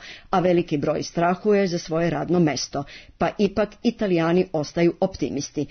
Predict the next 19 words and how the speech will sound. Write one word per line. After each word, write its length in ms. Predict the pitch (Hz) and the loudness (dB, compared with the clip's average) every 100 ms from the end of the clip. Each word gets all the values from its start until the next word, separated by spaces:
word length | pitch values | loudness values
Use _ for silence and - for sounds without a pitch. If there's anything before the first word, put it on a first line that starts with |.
| - - | -10 -2
Jeste 420 | 185 170 - 135 | 2 2 0 -6
tužno, 580 | - 180 202 196 208 - | -2 2 4 2 -2 -2
ali 180 | 208 208 | 0 2
mora 280 | 160 147 170 | 2 2 -2
se 160 | - | -2
ići 240 | 135 - 185 | -4 -2 -2
dalje. 400 | 147 - - 151 - - - - | -2 -6 -6 -8 -10 -20 -20 -6
U 120 | - | -2
skladu 340 | 202 - 185 180 | 0 0 2 2
sa 160 | - | 0
vladinim 480 | 165 160 147 156 143 | 0 0 0 0 0
merama, 500 | 147 175 202 202 190 - | 0 2 0 0 -2 -2
Vatikan 520 | 170 175 185 185 175 | -2 0 -2 0 0
tradicionalne 840 | 190 196 160 156 160 156 156 160 | 2 2 2 0 0 0 0 0
religiozne 600 | 175 170 147 156 135 151 - | 2 2 0 -2 -4 -4 0
obrede 400 | 170 160 185 175 | 0 2 0 0
tokom 300 | 170 151 156 | -2 -4 -4
Svete 380 | - 147 139 123 | -4 -6 -6 -8
Sedmice 560 | 156 170 196 190 190 | -4 0 0 0 -2